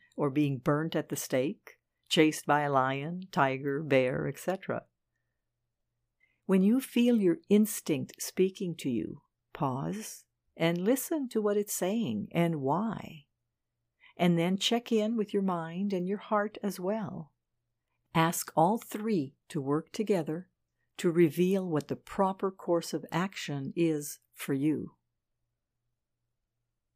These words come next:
Support. We can be our own worst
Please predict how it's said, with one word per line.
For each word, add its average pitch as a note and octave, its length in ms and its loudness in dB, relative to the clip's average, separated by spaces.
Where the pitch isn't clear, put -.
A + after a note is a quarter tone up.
Support. - 600 -8
We E3+ 180 2
can E3+ 240 -6
be F3 240 -2
our D3+ 240 -4
own F3+ 400 -2
worst F3 420 -6